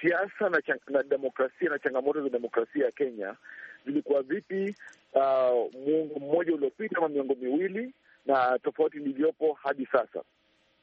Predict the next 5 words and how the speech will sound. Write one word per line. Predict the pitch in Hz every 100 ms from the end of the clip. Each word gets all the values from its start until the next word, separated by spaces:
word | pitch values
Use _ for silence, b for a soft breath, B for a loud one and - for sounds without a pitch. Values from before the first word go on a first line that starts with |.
| _ _
Kwa | -
hivyo, | 415 151 156 - B B B
japokuwa | 269 - 175 - 247 240 220 -
analimbikiziwa | 165 160 151 - 156 156 202 160 -
sifa | 214 - 156